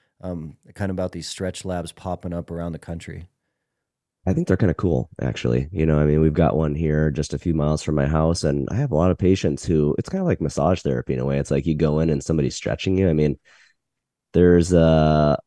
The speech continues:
Speaker 2: whether you're doing yoga or some other flexibility, mobility practice, there's a lot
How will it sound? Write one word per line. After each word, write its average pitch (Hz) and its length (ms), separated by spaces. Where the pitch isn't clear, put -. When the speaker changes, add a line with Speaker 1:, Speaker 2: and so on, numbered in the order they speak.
Speaker 2:
whether 95 200
you're 80 120
doing 76 200
yoga 92 640
or 73 140
some 80 220
other 78 400
flexibility, 80 540
mobility 78 420
practice, 82 480
there's 110 200
a 104 60
lot 85 420